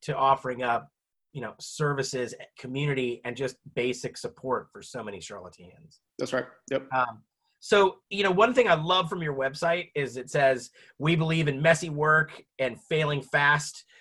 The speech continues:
Speaker 1: you know, as some of your, you know, how you attack problems, boy, that is, that's got to have been something that has served you well over the last couple of weeks.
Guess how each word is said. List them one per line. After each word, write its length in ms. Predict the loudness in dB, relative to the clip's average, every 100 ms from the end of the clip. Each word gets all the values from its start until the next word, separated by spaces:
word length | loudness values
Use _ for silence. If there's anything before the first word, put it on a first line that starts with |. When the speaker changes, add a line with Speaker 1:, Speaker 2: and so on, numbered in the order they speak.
| -20 -6
Speaker 1:
you 100 | 2
know, 140 | 2
as 180 | 2 0
some 160 | 0 0
of 80 |
your, 300 | 2 2 2 -4
you 240 | -8 -4
know, 120 | -4
how 200 | 0 2
you 200 | 2 0
attack 500 | -4 -4 0 0 -2 -8 _ _ _ _
problems, 580 | 4 4 2 -2 -4 -8 _ _ _ 2
boy, 240 | 4 4 4
that 200 | 2 2
is, 280 | -2 -6 -16 _
that's 220 | -2 0
got 240 | 6 8 8
to 60 | 4
have 60 |
been 160 | 0 0
something 500 | 0 2 0 -2 -8 _ _ _ _
that 320 | 2 4 4
has 240 | 2 -4 -6
served 460 | -4 2 2 2
you 120 | -2 0
well 440 | 4 4 2 -2
over 160 | -6 -4
the 60 |
last 280 | -6 -6 -6
couple 220 | -8 -10
of 100 | -12 -14
weeks. 500 | -16 -18 -20 -20